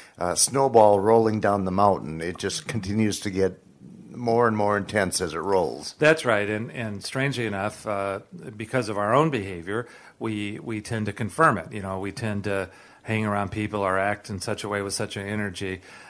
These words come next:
Speaker 2: that, uh, you know, people are taking advantage of us, people are not giving us what we need.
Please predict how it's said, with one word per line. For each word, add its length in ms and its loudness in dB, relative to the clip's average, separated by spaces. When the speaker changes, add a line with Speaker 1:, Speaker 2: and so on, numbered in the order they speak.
Speaker 2:
that, 500 -4
uh, 300 -4
you 120 -8
know, 80 -8
people 480 0
are 200 0
taking 360 -4
advantage 460 -4
of 120 0
us, 160 -2
people 280 -8
are 120 -4
not 240 -4
giving 260 -4
us 180 -8
what 180 -6
we 120 -10
need. 240 -8